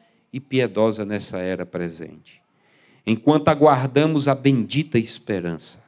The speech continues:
a gloriosa manifestação de nosso grande Deus e Salvador, Jesus Cristo. Ele se entregou por nós,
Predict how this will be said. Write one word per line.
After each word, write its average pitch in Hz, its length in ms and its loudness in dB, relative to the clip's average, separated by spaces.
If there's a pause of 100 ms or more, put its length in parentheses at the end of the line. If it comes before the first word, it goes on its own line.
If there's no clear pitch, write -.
(520)
a 110 120 -4
gloriosa 117 640 4
manifestação 117 1300 0
de 104 140 -4
nosso 98 340 -6
grande 123 440 0
Deus 104 400 -2
e 101 60 -8
Salvador, 90 800 -6 (440)
Jesus 90 520 -2
Cristo. - 480 -14 (720)
Ele 139 220 6
se - 240 2
entregou 196 540 4
por 165 260 0
nós, 95 480 -6